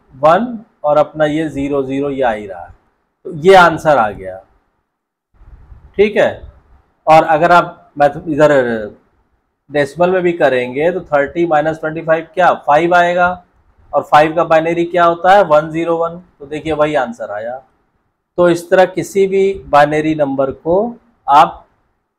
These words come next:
वन एस complement use करके आप उसकी value निकाल सकते हैं।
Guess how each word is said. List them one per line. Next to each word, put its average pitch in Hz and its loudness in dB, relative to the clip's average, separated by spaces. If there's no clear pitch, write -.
वन 151 2
एस 175 0
complement 156 -2
use 143 -8
करके 147 -2
आप 147 0
उसकी 190 -4
value 151 0
निकाल 113 -4
सकते - -20
हैं। - -20